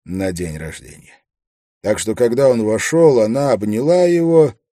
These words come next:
и вытащила то, что он засунул за ремень на спине,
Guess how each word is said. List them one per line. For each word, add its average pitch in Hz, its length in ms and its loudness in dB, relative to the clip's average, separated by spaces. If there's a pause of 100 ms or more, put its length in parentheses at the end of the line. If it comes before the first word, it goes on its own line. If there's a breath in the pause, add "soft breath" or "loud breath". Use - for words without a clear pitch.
(360)
и 147 140 -2
вытащила 202 880 2
то, 160 220 2
что 156 200 0
он 143 140 2
засунул 143 680 0
за 123 180 0
ремень 123 440 0
на 120 160 -2
спине, 117 640 -2